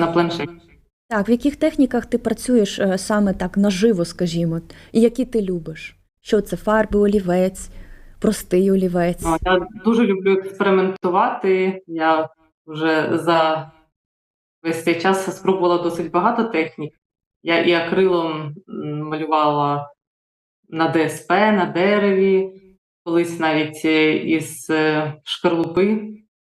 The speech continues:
Speaker 1: клеїла, на досточку розмальовувала. І олівцями, і акварелью я малюю, і гуашю. Ну, найбільше, мабуть, я люблю,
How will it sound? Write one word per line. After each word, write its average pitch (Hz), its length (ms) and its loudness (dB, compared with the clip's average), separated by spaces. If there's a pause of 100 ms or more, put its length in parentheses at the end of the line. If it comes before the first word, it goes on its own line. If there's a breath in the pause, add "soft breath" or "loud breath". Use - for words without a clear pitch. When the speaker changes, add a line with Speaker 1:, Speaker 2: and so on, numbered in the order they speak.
(420)
Speaker 1:
клеїла, 165 640 0 (120)
на 151 360 0
досточку 175 580 -4
розмальовувала. 156 920 0 (1400)
І 170 340 2
олівцями, 214 800 2
і 170 160 -2
акварелью 175 520 2
я 202 80 2
малюю, 185 520 2
і 156 140 -6
гуашю. 185 720 0 (1080)
Ну, 202 220 4
найбільше, 202 440 0
мабуть, 190 400 2
я 175 400 0
люблю, 165 380 -2